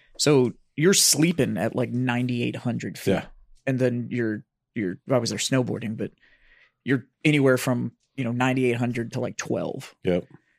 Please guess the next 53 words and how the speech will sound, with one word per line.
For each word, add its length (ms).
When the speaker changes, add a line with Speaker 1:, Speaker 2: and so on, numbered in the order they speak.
Speaker 1:
And, 220
uh, 220
I 80
was 160
good 580
until 260
I, 180
'cause 120
I 40
was, 160
I 40
was, 120
like, 240
pounding 280
water, 400
the 80
whole, 140
like, 180
everything 280
you're 80
supposed 260
Speaker 2:
Yeah. 60
Speaker 1:
to 100
do. 140
And 120
then 40
by, 100
like, 220
day 200
three, 320
I 40
was 80
like, 140
"Ah, 120
I 60
think 160
I'm 80
used 220
to 120
it." 120
So 120
I, 40
like, 260
I 40
stopped 580
and 100
all 100
that 120
kind 120
of 60
s-, 100
holy 600
shit. 680